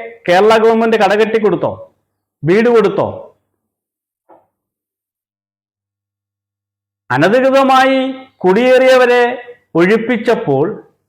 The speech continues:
അത് ജെ സി ബി ഉപയോഗിച്ചായപ്പോൾ ഉടനെ അങ്ങ് യു പി മോഡലാക്കി. അങ്ങനെയെങ്കിൽ കേരളത്തിൽ നടന്നിട്ടില്ലേ സാർ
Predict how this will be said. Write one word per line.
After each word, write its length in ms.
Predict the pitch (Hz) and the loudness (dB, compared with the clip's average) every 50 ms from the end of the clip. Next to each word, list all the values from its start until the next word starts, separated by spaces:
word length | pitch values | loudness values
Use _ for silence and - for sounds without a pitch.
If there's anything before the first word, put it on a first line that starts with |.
| _ _ _ _ _ - 151 | _ _ _ _ _ -8 -4
അത് 100 | 175 226 | -2 -2
ജെ 220 | 190 165 175 180 208 220 | 0 2 2 2 2 2
സി 240 | 214 - 262 262 | 0 0 -2 -2
ബി 280 | 247 262 262 254 240 - 190 | 0 -2 -2 -4 -4 -6 -4
ഉപയോഗിച്ചായപ്പോൾ 1000 | 180 202 220 226 226 233 226 226 220 185 170 185 214 214 208 - 160 143 131 151 180 - - - _ _ _ _ _ _ - | -2 2 2 2 2 2 0 0 0 2 2 2 2 0 0 -2 -4 -2 -2 -4 -4 -8 -12 -20 _ _ _ _ _ _ -4
ഉടനെ 300 | 120 147 185 202 233 233 | -2 -2 0 0 0 0
അങ്ങ് 260 | 233 233 233 226 233 226 220 226 160 | 0 0 0 0 0 -2 -2 -4 -4
യു 320 | 147 165 202 208 208 190 - | -2 0 0 -2 -2 -4 -4
പി 100 | 233 233 | -2 -2
മോഡലാക്കി. 640 | 226 226 226 226 220 214 202 185 - - 165 123 104 - - - _ _ _ _ _ _ _ - | 0 2 2 2 2 2 2 0 -2 -4 -6 -6 -8 -10 -16 -20 _ _ _ _ _ _ _ -8
അങ്ങനെയെങ്കിൽ 580 | - 127 160 202 240 254 262 262 254 240 254 247 247 240 240 - - _ _ _ _ _ - 160 | -4 -2 0 0 0 0 0 0 0 0 -2 -2 -4 -6 -10 -14 -20 _ _ _ _ _ -4 0
കേരളത്തിൽ 500 | 165 185 214 226 240 240 240 269 269 269 | 0 2 2 2 2 0 0 -2 -2 0
നടന്നിട്ടില്ലേ 520 | 262 254 247 240 247 233 240 240 240 240 | 0 0 0 0 -2 -4 -2 -2 -2 0
സാർ 260 | 233 233 233 226 233 | 2 2 2 2 2